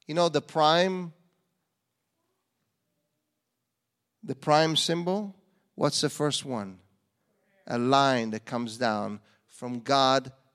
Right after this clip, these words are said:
to us. He comes down to us. We don't have to go. We do have to go up to him, but he is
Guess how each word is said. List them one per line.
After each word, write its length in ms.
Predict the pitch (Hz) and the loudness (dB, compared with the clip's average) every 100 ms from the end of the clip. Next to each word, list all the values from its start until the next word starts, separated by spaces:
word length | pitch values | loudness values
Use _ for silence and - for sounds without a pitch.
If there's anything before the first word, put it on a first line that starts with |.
| _ - | _ -12
to 200 | - - | -10 -4
us. 680 | 117 98 - - - - - _ _ _ _ _ _ _ _ _ | -4 -4 -6 -6 -8 -12 -18 _ _ _ _ _ _ _ _ _
He 240 | 143 196 | 2 2
comes 420 | - 160 135 107 | 2 -4 -2 -2
down 300 | 127 113 101 | -2 -2 -4
to 180 | 98 107 | -8 -10
us. 340 | 101 95 - 143 | -10 -10 -10 -6
We 80 | |
don't 160 | 165 165 | -4 -2
have 160 | 131 - | -4 -10
to 80 | |
go. 320 | 110 117 117 - _ _ - | -18 -14 -16 -18 _ _ -6
We 80 | 160 | -2
do 200 | 190 196 | 0 0
have 160 | 139 | -2
to 80 | 143 | -4
go 100 | 131 | -8
up 160 | 123 - | -8 -8
to 80 | |
him, 100 | 127 | -8
but 140 | 127 143 | -6 -4
he 140 | 220 | -2
is 160 | 175 | -4